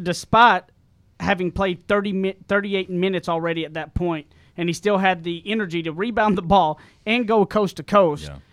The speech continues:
Speaker 1: and, and make the deal. And he talked about, "Just try to put myself in a position where I don't panic. I mean, I've been here before.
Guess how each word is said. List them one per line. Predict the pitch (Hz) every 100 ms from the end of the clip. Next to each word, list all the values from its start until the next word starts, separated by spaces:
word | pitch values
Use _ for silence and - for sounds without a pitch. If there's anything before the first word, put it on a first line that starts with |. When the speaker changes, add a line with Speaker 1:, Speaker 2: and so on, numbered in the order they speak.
| _ -
Speaker 1:
and, | 185 180
and | 190 185
make | 185 175
the |
deal. | 170 190
And | 185
he | 175
talked | 196
about, | 175 180
"Just | 170 -
try | 185
to |
put | 175 185
myself | 175 165 175
in | 170
a |
position | 160 156 170 -
where | 165
I | 160
don't | 170 170
panic. | - 170 170 165
I |
mean, | 156
I've | 156 147
been | 156 170
here | 170
before. | 156 143 175 165 160